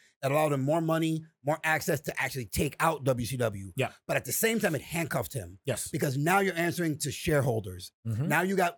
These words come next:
Speaker 1: multiple sponsors that you have to answer to.
Speaker 2: Yep.
Speaker 1: Okay, 'cause everybody's buying time on your show,
Speaker 2: Yep.
Speaker 1: and they don't want their product to be associated with T N A and,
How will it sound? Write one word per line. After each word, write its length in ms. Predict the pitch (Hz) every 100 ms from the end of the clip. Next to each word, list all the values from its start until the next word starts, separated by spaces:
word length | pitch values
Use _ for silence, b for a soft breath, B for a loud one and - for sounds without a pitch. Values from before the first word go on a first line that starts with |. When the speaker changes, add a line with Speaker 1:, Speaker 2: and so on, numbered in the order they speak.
| -
Speaker 1:
multiple 560 | 147 170 226 254 175
sponsors 360 | 147 160 139 123
that 160 | 135 -
you 40 |
have 140 | 135 123
to 100 | 127
answer 300 | 123 110 104
to. 260 | 113 90 87
Speaker 2:
Yep. 180 | 202 _ 113
Speaker 1:
Okay, 180 | 151
'cause 100 | 135
everybody's 300 | 139 175 208
buying 260 | 151 185 180
time 460 | - 208 185 151 139 B _
on 160 | 151 151
your 140 | 139
show, 480 | 120 - 233 170 120
Speaker 2:
Yep. 120 | 139 B B
Speaker 1:
and 140 | 147 143
they 80 | 175
don't 160 | 180
want 240 | 180 185 175
their 180 | 143 165
product 440 | - 202 185 151 - _ _
to 80 | 185
be 220 | 151 156 -
associated 560 | - 202 190 170 156 143
with 200 | 143 123 B B -
T 200 | - 185
N 80 | 165
A 260 | 165 147
and, 300 | 139 135 135